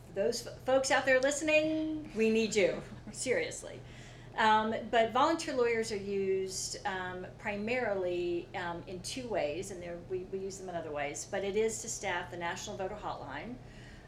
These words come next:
um, and then also to do these field programs. Now, um, there are three National Voter Hotlines. Um, one the w-, that we run is the eight six six R vote, which is,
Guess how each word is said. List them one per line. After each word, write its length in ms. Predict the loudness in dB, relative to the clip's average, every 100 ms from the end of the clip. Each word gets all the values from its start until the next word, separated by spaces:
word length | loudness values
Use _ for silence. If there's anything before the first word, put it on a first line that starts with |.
| -6
um, 220 | -4 -2 -4
and 100 | -2
then 120 | 2
also 320 | 2 2 -4
to 120 | -6
do 140 | -6 -4
these 180 | -4
field 280 | -4 -4 -4
programs. 540 | -4 -6 -6 -8 -8 -6
Now, 340 | -4 -2 -2 -6 -14 -16 -10
um, 200 | -4 -2
there 140 | 2 2
are 120 | 2
three 1000 | -2 -12 -10 -4 -2 0 -2 -2 -6 -6
National 380 | -4 -4 -2 -4
Voter 180 | -2 -2
Hotlines. 880 | -4 -6 -8 -8 -8 -8 -6 -6 -6 -8
Um, 240 | -8 -8 -10 -14 -6
one 360 | -2 0 -2
the 60 | -2
w-, 180 | -4 -6 -4
that 160 | -2
we 180 | -2 -4
run 300 | 0 0 0
is 140 | -2
the 120 | -4 -2
eight 160 | -2 -4
six 200 | -8 -10
six 220 | -8 -6
R 120 | -6
vote, 340 | -4 -6 -6 -10 -8
which 280 | -6 -4
is, 420 | -2 -2 -2 -4